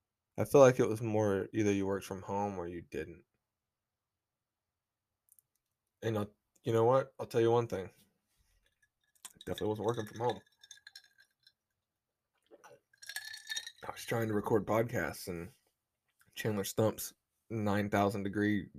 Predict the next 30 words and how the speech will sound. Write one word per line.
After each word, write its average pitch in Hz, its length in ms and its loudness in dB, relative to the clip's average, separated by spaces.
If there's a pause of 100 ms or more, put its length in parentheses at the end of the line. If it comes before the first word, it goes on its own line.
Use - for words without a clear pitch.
garage. 98 600 0 (1700)
That's - 140 4
why 135 100 12
I'm 117 100 8
kinda 110 240 6
glad 98 240 4
I 95 40 2
got 92 200 -2
the, 85 220 -6 (1300)
the 117 80 -4
Beats 104 240 2
by 98 140 4
Doctor 92 300 0
Dre, 90 360 2
Super - 440 -4
Zoot, 95 340 -2 (760)
Blunt 101 320 -2
Lab, 87 360 -2 (100)
and 87 280 -6
Podcast 87 520 -4
Center, 82 460 -4 (240)
brought 85 200 0
to 87 100 -8
you 73 100 -4
by 71 380 -4 (1080)
Beats 101 180 -2
by 92 100 0
Doctor 82 280 -4
Dre. 78 320 -4 (1500)
Because 95 800 0